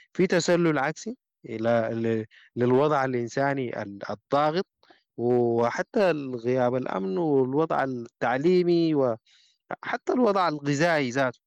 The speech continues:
بقى مهدد حقيقي. عندنا برضه مشكله دائمه لها ستة او خمسة شهور، مشكله المويه.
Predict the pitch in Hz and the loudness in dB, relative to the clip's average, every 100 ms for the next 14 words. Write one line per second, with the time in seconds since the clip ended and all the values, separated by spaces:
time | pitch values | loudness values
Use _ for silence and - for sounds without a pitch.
0 | _ _ - 107 143 175 170 147 143 160 | _ _ -20 -16 -8 -2 -2 -2 -4 -6
1 | 131 - - 113 131 101 _ - _ - | -10 -14 -12 -10 -10 -14 _ -20 _ -4
2 | 170 202 190 170 165 202 202 170 185 - | 0 2 0 0 -2 -2 -2 0 0 -2
3 | 190 165 139 165 180 175 147 170 165 - | 0 0 2 2 0 0 0 0 -2 -4
4 | 143 135 190 - 165 143 - 147 165 175 | -8 -8 -12 -6 -2 0 0 0 -2 -4
5 | 180 165 156 185 202 _ _ 135 - 151 | -4 -4 0 0 -2 _ _ -8 -4 -4
6 | - 135 143 160 165 117 | -2 0 2 2 2 -2